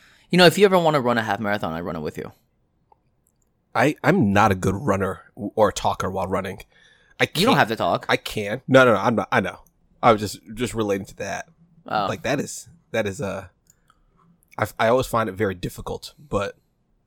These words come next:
Speaker 2: I guess it depends on the pacing, right? If you find the
Speaker 1: Yeah,
Speaker 2: right
Speaker 1: it
Speaker 2: pace,
Speaker 1: does.
Speaker 2: you can make it work.
Speaker 1: Yeah. If you, if you found the right pace, you, I think you'd be able to talk.
Speaker 2: Yeah.
Speaker 1: I think people are just trying to run fast.
Speaker 2: Yeah.
Speaker 1: Uh, but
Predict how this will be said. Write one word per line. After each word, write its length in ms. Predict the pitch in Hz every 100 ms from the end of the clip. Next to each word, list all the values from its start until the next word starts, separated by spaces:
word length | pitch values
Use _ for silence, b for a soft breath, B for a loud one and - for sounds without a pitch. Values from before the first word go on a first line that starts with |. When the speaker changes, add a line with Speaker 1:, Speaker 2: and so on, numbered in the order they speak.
| _ _ -
Speaker 2:
I 120 | 110
guess 200 | 113 -
it 40 |
depends 280 | 147 - 104
on 60 | 131
the 60 |
pacing, 340 | - 107 - 98
right? 280 | 101 104 - _ _ _
If 120 | -
you 60 | 95
find 200 | 117 101
the 40 |
Speaker 1:
Yeah, 80 | 120
Speaker 2:
right 60 | 117
Speaker 1:
it 60 | -
Speaker 2:
pace, 80 | - -
Speaker 1:
does. 20 |
Speaker 2:
you 60 |
can 120 | 95 101
make 140 | 101
it 80 | 95
work. 300 | 101 - -
Speaker 1:
Yeah. 280 | 190 92 - _ -
If 140 | 139
you, 120 | 190 226 -
if 120 | 139
you 100 | 226
found 280 | - 147 123
the 60 |
right 220 | 107 92 -
pace, 260 | 95 90
you, 140 | 98 -
I 140 | 101
think 180 | 120 120
you'd 160 | 90 76
be 80 |
able 120 | 71 55
to 100 | -
talk. 320 | - - - B
Speaker 2:
Yeah. 280 | B 95 98 -
Speaker 1:
I 80 | 131
think 140 | 156
people 200 | 160 131
are 60 | 113
just 220 | 104 110
trying 180 | - 107
to 80 | 98
run 220 | 95 95
fast. 600 | 98 - 92 113 - - - -
Speaker 2:
Yeah. 300 | 95 101 101 _ _ _ _ -
Speaker 1:
Uh, 600 | 113 107 107 104 104 107 - _ _ _ _ _ _ _ _ _ _ _ _ _ _ _ -
but 380 | 117 95 -